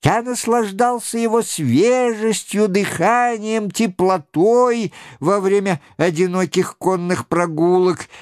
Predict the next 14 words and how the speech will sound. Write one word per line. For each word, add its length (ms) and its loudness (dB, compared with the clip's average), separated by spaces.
когда 340 0
душа 760 0
твоя 360 -4
парит, 680 -2
а 100 2
легкие 920 0
стихотворные 920 0
строки 920 -2
так 320 -2
и 80 2
прыгают 920 0
по 140 2
веткам, 760 -2
словно 580 0